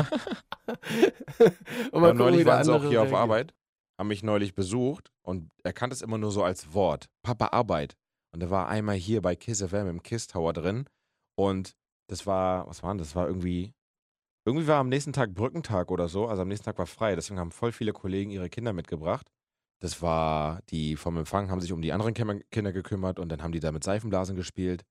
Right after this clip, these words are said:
Speaker 2: Und, äh, also Minimo hat ja auf jeden Fall einiges erlebt, der wird's, glaub ich, nie vergessen. Der denkt, dass jeden Tag hier so,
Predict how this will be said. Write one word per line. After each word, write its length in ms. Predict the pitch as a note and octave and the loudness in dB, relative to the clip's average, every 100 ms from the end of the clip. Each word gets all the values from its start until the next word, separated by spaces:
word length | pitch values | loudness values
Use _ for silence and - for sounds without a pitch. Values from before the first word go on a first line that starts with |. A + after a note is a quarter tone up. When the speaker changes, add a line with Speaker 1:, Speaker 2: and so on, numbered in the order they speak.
| _ _ _ _ _ - | _ _ _ _ _ -6
Speaker 2:
Und, 340 | F2 E2+ D#2+ D#2+ | -2 -2 -2 0
äh, 300 | D#2 D#2 D2+ | 0 0 -2
also 200 | - D#2 | -6 -4
Minimo 340 | E2 F#2+ A2 F#2+ | -4 -2 -2 -2
hat 80 | G2 | -2
ja 80 | F2+ | -4
auf 60 | |
jeden 100 | F2+ | -4
Fall 140 | - - | -6 -4
einiges 340 | G2+ A2+ G#2 | -4 -4 -4
erlebt, 220 | G2+ F#2+ | -2 -2
der 100 | F2+ | -4
wird's, 100 | F2+ | -4
glaub 140 | - E2+ | -6 -6
ich, 80 | |
nie 100 | G2 | -6
vergessen. 400 | G#2+ G#2 G#2 G2 | -8 -6 -6 -6
Der 100 | D2 | -6
denkt, 200 | D2+ G#2+ | -4 -2
dass 100 | G#2 | -2
jeden 180 | F#2+ A2+ | -2 -4
Tag 220 | A2 D2+ | -4 -10
hier 100 | D#2 | -10
so, 300 | C#2+ D2+ C#2+ | -6 -4 -4